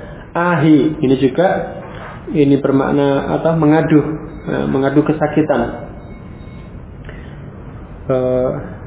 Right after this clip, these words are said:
yang jelas dia ism fi'il. Jadi secara lafaz ism, tetapi bermakna fi'il.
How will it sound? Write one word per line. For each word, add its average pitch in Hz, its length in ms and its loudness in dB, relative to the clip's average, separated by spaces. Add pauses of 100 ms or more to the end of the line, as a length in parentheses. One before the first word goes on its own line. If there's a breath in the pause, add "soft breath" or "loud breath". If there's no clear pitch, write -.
(220)
yang 135 160 4
jelas 165 320 4
dia 175 80 6
ism 165 320 6
fi'il. 123 400 4
Jadi 165 160 4
secara 151 240 4
lafaz - 400 0
ism, 190 160 2 (480 loud breath)
tetapi 143 400 4
bermakna 135 480 2
fi'il. 120 560 4